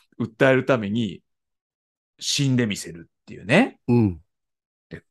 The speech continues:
Speaker 1: これって、これ何なん？その、シェイクスピアの優れたソネットには人間を狂わせる力があると言いたいのかもしれないが、
Speaker 2: うん。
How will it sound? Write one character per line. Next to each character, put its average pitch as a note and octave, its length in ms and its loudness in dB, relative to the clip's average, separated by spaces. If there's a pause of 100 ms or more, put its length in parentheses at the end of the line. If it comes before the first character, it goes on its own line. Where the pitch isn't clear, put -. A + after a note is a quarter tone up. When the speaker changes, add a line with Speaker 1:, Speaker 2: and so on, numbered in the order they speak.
Speaker 1:
こ - 260 -2
れ A3 140 2
っ A3+ 40 -6
て、 - 380 -6 (320)
こ - 160 4
れ G3+ 80 6
何 A#2+ 180 2
な C3+ 80 4
ん？ F2+ 120 -4 (220)
そ - 160 0
の、 A#2 340 2 (760)
シ - 240 2
ェ G#3+ 60 10
イ G#3 100 4
ク G#3+ 120 0
ス - 120 -6
ピ D#3 120 2
ア A#2+ 60 2
の G#2+ 80 -2 (140)
優 C#3 140 -2
れ C#3 100 0
た G#2+ 100 -2
ソ - 140 -8
ネ A#2 100 -2
ッ A#2 60 -10
ト A2+ 100 -12
に G2 120 -8
は F#2 80 -8
人 G#2 200 -4
間 G#2+ 160 0
を G#2 40 -4
狂 A#2+ 180 4
わ A#2+ 80 6
せ A#2+ 100 -2
る A2 100 -6
力 G#2+ 360 -2
が F#2 120 -4
あ F#2 60 -6
る G#2+ 100 -6
と G#2 100 -8
言 G2+ 140 -4
い G2+ 100 -6
た A2 140 2
い F#2 60 -2
の F2 80 -10
か - 200 2
も F#3+ 120 0
し - 160 -4
れ G2+ 120 -4
な - 80 -10 (100)
い D3 140 2
が、 A#2+ 380 6 (160)
Speaker 2:
う B2 80 0
ん。 G2 220 -2